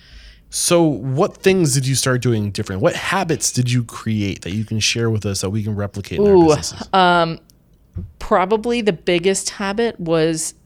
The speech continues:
Speaker 2: saying to my manager, "Do you want me to tell the staff that I'm not gonna be here every Monday fro-, you know,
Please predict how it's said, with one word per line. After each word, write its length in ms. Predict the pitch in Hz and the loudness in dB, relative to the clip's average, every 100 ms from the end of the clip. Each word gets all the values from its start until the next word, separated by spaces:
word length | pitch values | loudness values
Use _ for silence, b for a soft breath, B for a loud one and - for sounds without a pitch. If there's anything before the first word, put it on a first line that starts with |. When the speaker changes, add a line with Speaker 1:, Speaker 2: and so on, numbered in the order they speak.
| _ _ | _ _
Speaker 2:
saying 580 | - - 190 165 165 170 | -8 -4 0 -2 -2 -6
to 460 | - - 156 156 151 | -6 -2 0 0 -2
my 240 | 151 151 | -4 -4
manager, 680 | 147 147 143 143 143 139 143 _ _ _ _ _ | -2 -2 -4 -4 -2 -2 -6 _ _ _ _ _
"Do 100 | 147 | -4
you 300 | 160 170 175 | -4 -2 -4
want 340 | 170 165 165 139 | -2 0 0 0
me 480 | 151 175 226 277 - - | -2 -2 -2 -6 -12 -12
to 100 | - | -12
tell 480 | - - 226 226 226 | -8 -4 -2 -2 -4
the 160 | - 208 | -6 -6
staff 400 | - 208 208 - | -2 -2 -2 -4
that 100 | 202 | -4
I'm 100 | 196 | -2
not 200 | 196 - | -4 -4
gonna 140 | 196 | -4
be 180 | 190 196 | -2 -2
here 140 | 196 | 0
every 260 | 196 190 185 | 0 0 -2
Monday 560 | 185 190 196 190 196 - | -2 0 0 0 -4 -10
fro-, 320 | - 180 - | -6 -4 -4
you 120 | 160 | -4
know, 180 | 160 147 | -4 -4